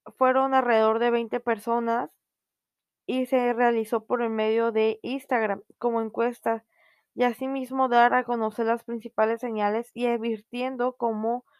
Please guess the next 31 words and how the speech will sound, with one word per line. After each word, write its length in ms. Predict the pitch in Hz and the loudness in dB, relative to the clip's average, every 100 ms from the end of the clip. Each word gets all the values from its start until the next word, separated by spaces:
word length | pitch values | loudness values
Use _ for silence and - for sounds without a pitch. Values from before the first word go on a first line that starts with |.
| _ _ | _ _
puede 240 | - 240 262 | 0 2 2
saber 400 | 240 226 226 - | 0 0 0 -2
uno 320 | 240 240 240 | -6 -4 -4
de 140 | 233 226 | -4 -4
su, 380 | 214 208 202 - _ _ - | -8 -10 -10 -14 _ _ -10
en 160 | 208 | -8
su 140 | 220 208 | -8 -4
propia 320 | 240 262 254 | -4 -2 -2
casa 400 | 254 247 240 233 | 2 0 0 -8
si 100 | 220 | -8
tiene 300 | 220 220 226 | -6 -4 -4
inicios 440 | 233 240 226 240 | -6 -8 -8 -6
de 120 | 240 | -6
gingivitis, 720 | 233 233 247 240 233 208 208 _ _ _ _ _ _ | -6 -10 -10 -8 -8 -10 -14 _ _ _ _ _ _
y 100 | 262 | -8
por 220 | - 269 262 | 2 4 6
ende 260 | 254 262 | 4 0
realizar 500 | 247 240 220 220 220 226 | 2 0 0 0 0 0
este, 280 | - - - | -4 -12 -4
eh, 500 | 220 220 214 214 208 196 202 _ _ _ _ _ _ _ _ _ | -2 0 0 -2 -6 -10 -20 _ _ _ _ _ _ _ _ _
y 220 | _ 233 | _ -10
por 200 | - 254 | 2 4
ende 200 | 247 247 | 4 0
pude 440 | 247 220 247 262 269 | -4 -8 0 4 4
realizar 520 | 262 233 220 233 247 | 2 0 -2 0 2
este 260 | 262 - | 2 0
proyecto 640 | 285 254 240 240 - 247 - | -4 -2 -2 -4 -2 -6 -4
con 180 | 233 208 | -8 -6
porce-, 300 | 220 226 - _ - | -8 -8 -18 _ -4
porcentajes 680 | 247 240 226 214 226 240 254 | -4 -4 -8 -6 -6 -8 -10
aproximados. 1040 | - 233 240 - 220 214 202 202 - - | -6 -8 -8 -10 -2 0 0 -4 -14 -20